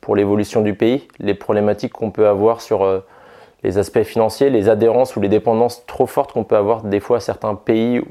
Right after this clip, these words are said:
ou, euh, blocages qu'on peut se retrouver. Donc justement, le but est, comme, euh, l'avait fait en quatre-vingt-quatorze, euh, les premiers rapports, de réussir à avoir un, une force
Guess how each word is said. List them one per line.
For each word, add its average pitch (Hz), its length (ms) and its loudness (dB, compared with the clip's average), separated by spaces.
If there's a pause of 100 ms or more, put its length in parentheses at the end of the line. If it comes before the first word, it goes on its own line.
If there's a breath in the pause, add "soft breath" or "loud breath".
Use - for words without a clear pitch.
ou, 127 360 2
euh, 104 280 -2
blocages 110 500 -2
qu'on 113 80 -10
peut 107 100 -4
se - 100 -8
retrouver. 107 480 -2 (520 loud breath)
Donc 104 140 -2
justement, 120 400 0
le 131 120 2
but 120 240 0
est, 104 100 0
comme, 110 220 -4
euh, 101 240 0
l'avait 98 280 0
fait 101 160 -8
en 104 80 -4
quatre-vingt-quatorze, 104 720 -4
euh, 98 320 -2
les 104 100 -2
premiers 101 340 -2
rapports, 127 500 -2 (500 loud breath)
de 104 100 2
réussir 107 520 2
à 110 40 4
avoir 107 300 2
un, 98 300 -2 (500 soft breath)
une 98 140 -4
force - 560 -4